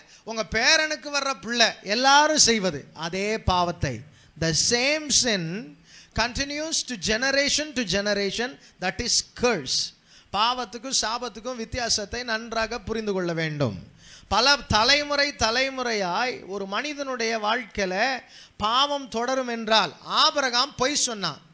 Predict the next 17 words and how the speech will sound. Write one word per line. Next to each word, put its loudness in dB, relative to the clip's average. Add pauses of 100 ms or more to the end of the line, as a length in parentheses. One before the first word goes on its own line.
(100)
எத்தனை -8
பேருக்கு -4
தெரியும் -6 (640)
என்ன -8
பொய் -4
சொன்னான் 0
ஆபிரகாம்? -4 (920)
தன் -8
மனைவியை -2 (520)
சகோதரி -4
என்று -6
சொன்னான். -4 (920)
அடுத்த 0
ஸ்டெப் -2 (140)
ஈசாக்கு 0
என்ன -2
செய்தான்? 0